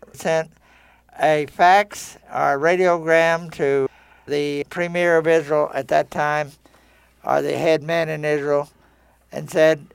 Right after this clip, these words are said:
"If Israel declares a state, five nations, Arab nations, will march upon Israel, and in forty-eight hours there will not be a Jew left alive in Israel."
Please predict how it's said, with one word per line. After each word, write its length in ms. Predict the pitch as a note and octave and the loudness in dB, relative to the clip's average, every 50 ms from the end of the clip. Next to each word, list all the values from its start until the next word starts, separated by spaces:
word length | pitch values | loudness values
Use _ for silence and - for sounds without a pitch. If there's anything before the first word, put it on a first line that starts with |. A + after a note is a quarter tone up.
| _ _ _ - | _ _ _ -6
"If 180 | - D3+ D3 - - - _ _ _ - | -4 -4 -4 -4 -10 -20 _ _ _ -2
Israel 340 | F3 G3+ G#3 G#3 A3 G#3+ | 0 0 0 2 0 0
declares 500 | G#3 G3+ F#3+ - - F3+ F#3 F3 F3 D#3+ | 0 -2 -6 0 2 4 4 4 2 0
a 100 | D#3 E3 | -2 -6
state, 440 | - - - D#3+ D3+ D3 C#3 C#3 C#3 _ | -8 -4 -4 -2 -2 -2 -4 -6 -10 _
five 480 | _ - F3 E3+ F3 F3+ F#3 F#3 F#3 F3 | _ -2 2 4 4 6 4 4 2 0
nations, 760 | E3 E3 E3+ E3+ D#3+ - - C#3 C3+ B2+ B2+ C3+ C#3 - - - - | -2 -4 -4 -4 -4 -6 -8 -12 -14 -14 -14 -18 -20 -20 -20 -12 -8
Arab 260 | C#3 D3 D#3 D#3 D3+ | -4 -2 -2 -2 -4
nations, 500 | D3 D3 D3 D3+ D3 - C#3+ C#3+ C3 B2 | -4 -4 -4 -4 -6 -8 -14 -14 -12 -8
will 160 | B2+ C3 C3 | -6 -6 -6
march 360 | C#3 D3 D3+ D3+ C#3 C3 - | -2 -2 -2 -2 -2 -4 -10
upon 340 | C#3 B2+ C#3 C#3+ C#3+ C#3+ D3 | -14 -10 -8 -8 -8 -6 -4
Israel, 380 | D3 C#3+ C3+ A#2 C3 C#3 D3 C#3+ C#3+ | -6 -6 -6 -6 -6 -8 -8 -6 -8
and 120 | C#3+ C#3 | -12 -12
in 160 | C3 B2+ A#2+ - _ _ | -12 -14 -16 -18 _ _
forty-eight 680 | - - E3 E3 F3 F3 F#3+ F#3+ F3+ F3+ F3+ F#3 F3+ - | -8 -2 2 2 2 4 4 2 2 2 2 0 -2 -2
hours 680 | - D#3+ E3+ F#3 F#3 E3+ C3+ C3 A#2 A#2+ A#2+ - - - | 0 2 4 4 4 2 2 -2 -12 -14 -16 -18 -18 -8
there 220 | - D#3 D#3+ D3 C#3+ | 0 2 2 2 2
will 180 | D3 C#3+ C#3+ | 0 -2 -4
not 320 | C#3 D3 D#3+ F3+ E3+ E3+ D#3 | -2 0 0 0 0 0 -2
be 320 | D3 C#3+ C#3 C#3+ C#3+ C3+ | -2 -2 -2 -2 -4 -6
a 160 | D3+ C#3 C#3 | -4 -6 -6
Jew 560 | C3 C3 - E3 E3+ D#3+ C#3+ B2+ B2+ B2+ C3 _ _ _ - _ _ _ _ | -6 -6 -4 -2 -2 0 -2 -2 -6 -8 -10 _ _ _ -20 _ _ _ _
left 280 | - - D3 - - - | 0 0 0 0 2 -2
alive 540 | C3+ C3+ C3+ C3+ C3 C3 B2+ B2+ B2+ B2+ B2 | -2 0 2 0 0 0 -2 -2 -2 -6 -8
in 260 | - C#3+ C3+ C3 B2+ | -12 -14 -14 -14 -12
Israel." 500 | - D#3+ E3 D3+ B2 - - C3 A#2 | -6 -6 -6 -6 -6 -10 -12 -12 -12